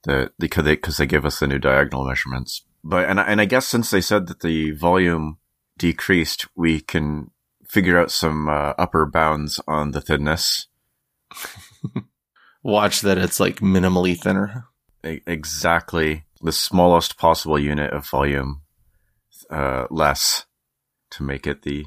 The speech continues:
Speaker 1: exact amount thinner as it would be for just increasing the screen size. They decided that they were going to have, uh, improvements in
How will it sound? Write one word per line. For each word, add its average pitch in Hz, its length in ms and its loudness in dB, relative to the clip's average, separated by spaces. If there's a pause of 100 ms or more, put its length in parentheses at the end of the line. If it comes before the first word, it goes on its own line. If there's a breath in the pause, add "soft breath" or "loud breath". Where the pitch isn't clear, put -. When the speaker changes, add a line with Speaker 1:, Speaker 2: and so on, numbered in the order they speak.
(140)
Speaker 1:
exact 78 440 -2
amount 73 280 -4
thinner 71 480 -6 (100)
as 73 160 -8
it 71 140 -6
would 71 160 -4
be 71 180 -2
for - 220 -6
just 73 240 -6
increasing 73 360 -4
the 71 80 -4
screen 71 240 -6
size. - 420 -12 (420)
They 120 180 4
decided 104 560 2
that 85 160 0
they 87 120 4
were 90 120 4
going 85 220 0
to 85 80 -2
have, 82 400 2 (720)
uh, 71 480 2
improvements 143 580 -2
in 82 320 0